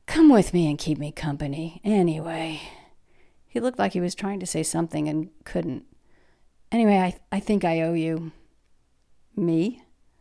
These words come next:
"I don't think babysitting people taking psychedelics is a standard job requirement for a director's assistant," Cooper said. "I heard in the thirties and forties they popped Benzedrine here like it was candy," I answered.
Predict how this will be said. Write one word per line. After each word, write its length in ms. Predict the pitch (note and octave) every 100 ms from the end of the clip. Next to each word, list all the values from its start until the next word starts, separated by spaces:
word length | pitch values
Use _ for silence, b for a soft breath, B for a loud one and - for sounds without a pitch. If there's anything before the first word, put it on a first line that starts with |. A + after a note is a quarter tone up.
| _ _ _ _ _
"I 120 | G#3 B3
don't 200 | A3+ F3+
think 200 | F3+ D3+
babysitting 600 | D#3+ D#3+ D#3+ D#3+ D3+ D#3
people 300 | D#3+ C#3 D3+
taking 320 | C#3+ C#3+ D3+
psychedelics 800 | - D#3 D#3 C#3+ D#3 C#3+ D3+ -
is 100 | D#3
a 60 |
standard 540 | - E3+ E3 D#3 D#3+ E3+
job 320 | G#3 F#3+ F3+
requirement 640 | A2 - C3+ D3 C#3+ D3+
for 160 | - D#3+
a 60 |
director's 540 | E3 F3 F#3+ - B2 D#3
assistant," 640 | D3 C3 C#3 - B2 - _ _ _ -
Cooper 280 | D#3+ - -
said. 400 | - A#2+ E3+ - _ - _ _ b b b b b b b _ -
"I 140 | C#4
heard 240 | E4+ A3
in 80 | F#3+
the 60 | F#3+
thirties 400 | F#3+ G#3+ G#3+ F#3
and 100 | F3+
forties 460 | G3+ A#3+ E3 F3+
they 120 | - F#3
popped 360 | - - -
Benzedrine 560 | D#3+ A3 G3+ C#3+ D#3+ D#3+
here 200 | E3+ F#3
like 220 | F3+ F3+
it 80 | F3
was 140 | F3+
candy," 580 | - F#3 G#3 B2+ A#2+ - _ _ _ _ -
I 60 | F#3+
answered. 560 | F#3 G3+ - C3 E3+